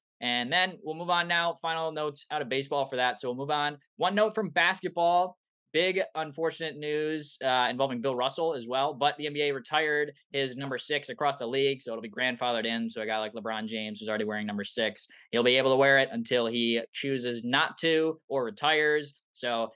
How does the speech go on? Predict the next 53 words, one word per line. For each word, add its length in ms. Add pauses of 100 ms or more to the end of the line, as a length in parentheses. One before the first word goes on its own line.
N 100
B 160
A, 360
you 100
know, 80
opting 380
to 60
go 160
with 200
Bill 160
Russell 500
as, 300
uh, 320
you 80
know, 80
a 40
guy 200
who 60
already 440
is 240
named 320
the 160
N 140
B 120
A 40
Finals 320
M 100
V 180
P 160
trophy. 580 (200)
Um, 260
they 120
opt 140
to 60
retire 380
number 160
six 260
across 300
the 100
league. 360 (140)
So 380 (440)
obvi-, 340
anytime 380
you 60
see 120
something 200
like 160
this, 180
I 60
think 120
it's 140
pretty 220
significant. 640